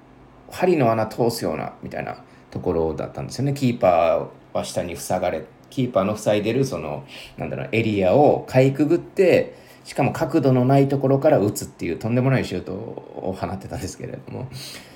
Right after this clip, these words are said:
まあ、そのゴールを決めたね、その浅野さんっていう、これすごいゴールなんですけれども、そのゴールを決めた浅野さんがやっぱ見出しにはなるんですよ。それはそうなんですけど、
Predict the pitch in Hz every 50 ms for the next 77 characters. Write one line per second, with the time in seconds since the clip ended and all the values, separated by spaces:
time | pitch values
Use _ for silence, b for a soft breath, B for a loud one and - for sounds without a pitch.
0 | B B B B - - - 143 135 160 175 170 143 160 208 214 190 139 101 80
1 | - - - 90 90 82 - 90 104 113 - 90 80 87 85 - 95 92 90 -
2 | 92 90 92 90 - 87 85 - 113 117 117 - - 139 170 135 95 - - 104
3 | 98 95 82 71 69 - - - - - - - - - - - 76 65 64 -
4 | - - B B B B B B B B B B - 147 139 156 165 170 165 170
5 | 165 165 160 - - - - _ - - - - 143 180 185 180 156 117 95 95
6 | - - 87 85 85 78 87 92 - 107 101 101 98 - 104 98 95 101 123 147
7 | 127 92 85 - 87 92 101 104 120 113 - 135 120 113 95 78 82 98 107 113
8 | 113 92 80 78 76 - - 139 151 143 139 - 151 131 101 82 76 69 69 -
9 | - - - 76 71 73 73